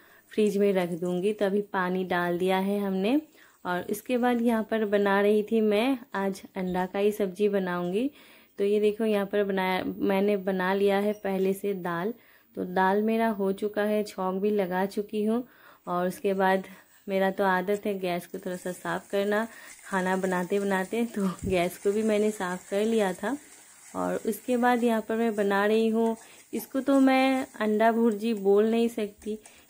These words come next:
क्योंकि अंडा भुर्जी जो होता है वो थोड़ा सा अलग स्टाइल में बनता है, तो मैं इसको थोड़ा सा अलग स्टाइल में बनाई हूँ।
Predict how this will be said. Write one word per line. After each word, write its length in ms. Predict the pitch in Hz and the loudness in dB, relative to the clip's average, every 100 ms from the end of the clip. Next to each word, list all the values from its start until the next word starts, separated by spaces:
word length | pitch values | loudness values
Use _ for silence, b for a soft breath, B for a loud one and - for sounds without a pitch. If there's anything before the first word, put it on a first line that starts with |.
| - | -8
क्योंकि 480 | 214 208 220 220 214 | -8 -4 -2 0 0
अंडा 440 | - 208 208 226 | 0 0 4 4
भुर्जी 380 | 226 233 214 233 | 4 2 0 -2
जो 200 | 226 240 | 0 0
होता 340 | 220 214 226 | 2 0 0
है 180 | 226 233 | 0 0
वो 240 | 233 214 | 0 0
थोड़ा 300 | 214 - 233 | 0 -2 -2
सा 160 | 240 262 | 0 -2
अलग 480 | - 202 214 220 - | 2 4 4 2 -4
स्टाइल 400 | - - 196 196 | -10 -4 -2 0
में 220 | 196 190 | 0 0
बनता 360 | 185 175 170 180 | -2 -4 -4 -4
है, 240 | 190 285 b b b - | -2 -4 b b b -6
तो 100 | 214 | 0
मैं 280 | 220 240 240 | 2 2 0
इसको 280 | 233 - | -2 -6
थोड़ा 260 | 247 247 247 | -4 -2 -2
सा 420 | 247 247 247 247 | 0 0 0 -2
अलग 300 | - 214 214 | -2 0 0
स्टाइल 420 | 214 - 202 202 208 | -2 -6 -2 0 2
में 160 | 208 | 2
बनाई 340 | 196 175 175 196 | 0 0 0 0
हूँ। 180 | 226 | -2